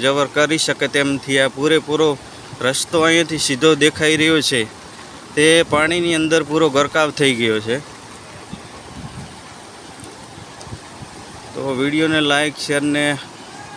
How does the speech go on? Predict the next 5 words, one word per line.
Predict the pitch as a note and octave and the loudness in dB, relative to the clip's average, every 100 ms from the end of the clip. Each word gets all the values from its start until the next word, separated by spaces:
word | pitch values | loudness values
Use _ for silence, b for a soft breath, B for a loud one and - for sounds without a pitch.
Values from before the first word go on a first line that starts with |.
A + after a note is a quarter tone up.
| - - - - - - - - - - - - - - | -16 -16 -14 -14 -14 -16 -18 -16 -10 -10 -10 -16 -16 -6
કોમેન્ટ | C3 C#3 C#3 | -4 -2 -2
કરવાનું | C#3 C3+ C#3 A#2+ | -2 0 0 -2
ભૂલતા | A#2 B2 C#3+ | -6 -4 0
નહીં | C#3 C#3 | 0 0
અને | C#3 | -2